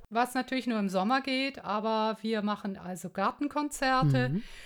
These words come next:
Speaker 1: Und auch da merke ich so die Lust,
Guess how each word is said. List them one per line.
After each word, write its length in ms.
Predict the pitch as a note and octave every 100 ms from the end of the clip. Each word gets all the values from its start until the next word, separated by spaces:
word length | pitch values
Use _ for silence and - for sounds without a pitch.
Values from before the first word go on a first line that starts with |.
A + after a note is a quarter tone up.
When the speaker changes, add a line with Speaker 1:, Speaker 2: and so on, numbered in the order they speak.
| - -
Speaker 1:
Und 200 | A3 B3
auch 200 | G3 A3
da 400 | - A3+ B3 D4
merke 400 | C#4 B3 C4 C4+
ich 120 | B3+
so 140 | - A#3+
die 160 | A#3
Lust, 720 | A3 B3+ E4+ - - - -